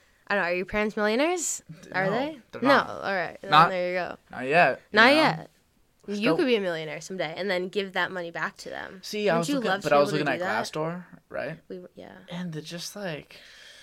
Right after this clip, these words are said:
Speaker 2: just like, uh, like, like, I don't
Speaker 1: It's
Speaker 2: wanna
Speaker 1: not
Speaker 2: make, like, forty, thirty-five K out,
Speaker 1: Yeah.
Speaker 2: out of school. I really don't wanna do
Speaker 1: Right
Speaker 2: that.
Speaker 1: out of school.
Speaker 2: I
Speaker 1: What is,
Speaker 2: wanna
Speaker 1: like,
Speaker 2: make,
Speaker 1: your
Speaker 2: like,
Speaker 1: goal?
Speaker 2: uh, I feel like a goal, f-, sixty.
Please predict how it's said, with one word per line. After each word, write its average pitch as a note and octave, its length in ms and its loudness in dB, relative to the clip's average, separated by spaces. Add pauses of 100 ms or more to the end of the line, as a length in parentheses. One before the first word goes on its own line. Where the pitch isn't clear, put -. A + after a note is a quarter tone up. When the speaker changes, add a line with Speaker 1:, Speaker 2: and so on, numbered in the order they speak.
(300)
Speaker 2:
just - 260 -20
like, - 340 -10 (100)
uh, - 420 -14 (200)
like, - 180 -16 (120)
like, - 160 -10
I C3+ 100 -4
don't C#4 120 -2
Speaker 1:
It's C#3+ 80 -6
Speaker 2:
wanna C#3 160 -2
Speaker 1:
not B2+ 80 -6
Speaker 2:
make, A2 180 -10
like, F2+ 200 -10
forty, G#2 420 -18 (220)
thirty-five G2+ 600 -10
K - 460 -18 (180)
out, - 180 -10
Speaker 1:
Yeah. - 200 -16
Speaker 2:
out - 160 -8
of - 60 -16
school. - 260 -16
I E2 60 -6
really B2+ 260 -6
don't - 180 -12
wanna D#2+ 180 -14
do - 140 -16
Speaker 1:
Right F#3+ 160 -8
Speaker 2:
that. - 120 -10
Speaker 1:
out - 80 -14
of - 100 -16
school. G3+ 360 -16 (920)
Speaker 2:
I C#3 60 2
Speaker 1:
What C#3+ 60 8
is, E3 60 6
Speaker 2:
wanna A3 120 2
Speaker 1:
like, G#3+ 60 4
Speaker 2:
make, F#3+ 120 4
Speaker 1:
your F#3+ 80 2
Speaker 2:
like, C#3 120 6
Speaker 1:
goal? F3 360 4 (320)
Speaker 2:
uh, - 240 -10 (120)
I - 40 -16
feel D3 160 -2
like C#3+ 100 -2
a B2+ 80 -6
goal, C3+ 640 2
f-, - 300 -20 (400)
sixty. - 1040 -12